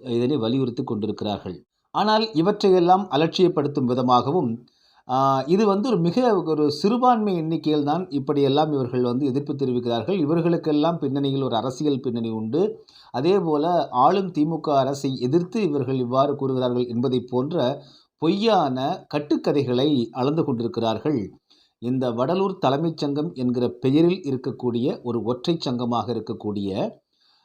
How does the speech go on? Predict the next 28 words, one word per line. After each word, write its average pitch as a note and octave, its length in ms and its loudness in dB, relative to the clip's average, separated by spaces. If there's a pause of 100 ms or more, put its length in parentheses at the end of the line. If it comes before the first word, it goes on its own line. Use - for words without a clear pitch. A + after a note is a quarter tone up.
(120)
அ, B2 140 -2
தேர்தல் G#3 720 4
முறைகளின் D#3+ 480 2
மூலமாக C#3+ 680 2
தேர்ந்தெடுக்கப்படாத D3+ 1040 0
நிர்வாகிகளாக C3+ 920 0
தற்பொழுது B2 800 -2
பின்வாசல் G3 500 2
வழியாக C3+ 500 0
நுழைந்து C#3+ 460 0
இருக்கக்கூடிய B2 760 -2 (440)
அருள் D3+ 300 2
நாகலிங்கம், B2+ 640 -2
வெற்றிவேல் B2+ 560 -4
போன்ற, A#2 520 -6 (240)
அதே F3 300 4
போல D3+ 460 -2
அவர்களுக்கு C3 580 -2
துணையாக D3+ 440 -2
இருக்கக்கூடிய B2 640 -2
ஏ C3 100 2
பி C3 180 -2
ஜே B2 240 0
அருள் B2+ 360 -2
இளங்கோ C3 500 0
என்கிற A2+ 460 -4
இவர்களெல்லாம் B2 640 -2
தான், B2+ 240 -2